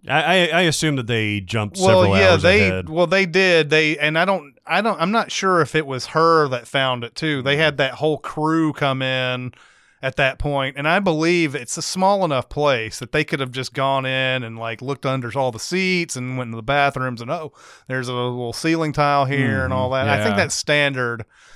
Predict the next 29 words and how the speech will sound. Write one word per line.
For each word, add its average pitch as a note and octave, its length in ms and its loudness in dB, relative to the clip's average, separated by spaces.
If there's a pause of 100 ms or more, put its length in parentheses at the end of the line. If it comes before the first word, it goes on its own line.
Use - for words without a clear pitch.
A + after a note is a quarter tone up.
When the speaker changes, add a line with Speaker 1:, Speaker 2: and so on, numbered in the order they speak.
(240)
Speaker 2:
Uh, B2+ 400 -2
if, C3 240 -8
if C#3 160 -6
there's C3 200 -4
a B2+ 60 -6
crime C3+ 440 -2
that A#2 120 -8
has A#2 100 -10
been A#2+ 200 -8
committed, A2+ 580 -6
that G#2+ 140 -10
they're A#2 180 -6
gonna G#2+ 280 -10 (360)
ransack A#2+ 680 -2
a A2 40 -12
place G#2+ 400 -10
like G#2+ 240 -10
that. G#2+ 260 -12 (420)
Speaker 1:
It's G3+ 160 -4
a, G#3+ 100 2
it's G#3 140 2
a - 20 -2
Speaker 3:
Mm-hmm. - 80 -6
Speaker 1:
quick F#3+ 220 0
cut D#3 320 4
within B2+ 320 -2
the G2+ 100 -2
episode, E2+ 480 -6
though. D#2+ 80 -12